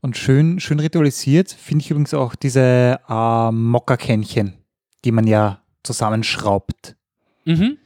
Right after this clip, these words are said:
Speaker 2: mhm, mhm.
Speaker 1: Es wird ja gerne mal Espresso-Kanne genannt, aber Espresso ist es ja keiner, weil dazu fehlt der Druck.
Speaker 2: Es gibt, äh, es gibt eine ähnliche Maschine wie diese, äh,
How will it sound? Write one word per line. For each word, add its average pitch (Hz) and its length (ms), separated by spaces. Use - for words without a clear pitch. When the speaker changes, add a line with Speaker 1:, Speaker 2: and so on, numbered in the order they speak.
Speaker 2:
mhm, 170 240
mhm. 170 240
Speaker 1:
Es 131 100
wird 170 120
ja 196 140
gerne 180 280
mal 190 120
Espresso-Kanne 185 760
genannt, 180 380
aber 156 200
Espresso - 640
ist 151 160
es 196 100
ja 160 80
keiner, 139 500
weil 143 140
dazu - 420
fehlt - 400
der 147 100
Druck. - 420
Speaker 2:
Es - 360
gibt, - 440
äh, 131 300
es 123 260
gibt - 220
eine 123 260
ähnliche 190 360
Maschine 139 480
wie 131 100
diese, 117 800
äh, 107 300